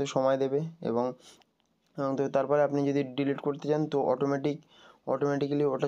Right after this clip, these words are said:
চোদ্দো দিন পর ওটা কিন্তু, ওটা কিন্তু চলে যাবে, ঠিক আছে? একদম পুরো delete হয়ে যাবে। তো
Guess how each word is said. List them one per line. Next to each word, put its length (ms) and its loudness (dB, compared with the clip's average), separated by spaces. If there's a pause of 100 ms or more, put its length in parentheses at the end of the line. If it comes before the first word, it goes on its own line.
চোদ্দো 180 -2 (100)
দিন 100 2 (120)
পর 120 2 (160)
ওটা 200 0
কিন্তু, 260 -4 (500)
ওটা 160 -2
কিন্তু 240 0
চলে 220 4
যাবে, 160 2 (120)
ঠিক 160 0
আছে? 120 -2 (260)
একদম 240 -2
পুরো 120 0 (100)
delete 240 2
হয়ে 160 4
যাবে। 140 2 (480)
তো 40 -8